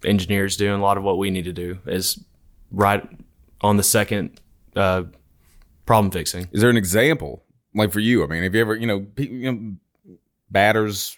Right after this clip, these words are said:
Speaker 2: you know, get into a groove, then they get in ruts, and, you know, their swings change all of a sudden, mechanics wise. I mean, is there,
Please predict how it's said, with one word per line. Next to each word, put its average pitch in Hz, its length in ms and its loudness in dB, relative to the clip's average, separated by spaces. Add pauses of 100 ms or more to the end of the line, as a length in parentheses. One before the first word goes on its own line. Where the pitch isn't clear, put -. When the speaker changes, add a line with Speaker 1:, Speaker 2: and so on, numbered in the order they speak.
Speaker 2:
you 127 100 -4
know, 95 180 0
get 95 180 -6
into 101 180 -4
a 98 40 -4
groove, 98 320 -4
then 101 80 -4
they 98 80 -2
get 101 120 -2
in 87 140 -8
ruts, 98 440 0
and, 90 220 -6
you 92 100 -8
know, 92 160 -8
their 90 100 -6
swings 98 500 -2
change 95 380 -6
all 95 120 0
of 92 40 -6
a 85 40 -12
sudden, 98 240 -4 (240)
mechanics 117 520 0
wise. 73 420 -6
I 90 40 -6
mean, 95 120 -2
is 87 120 -4
there, 92 200 -2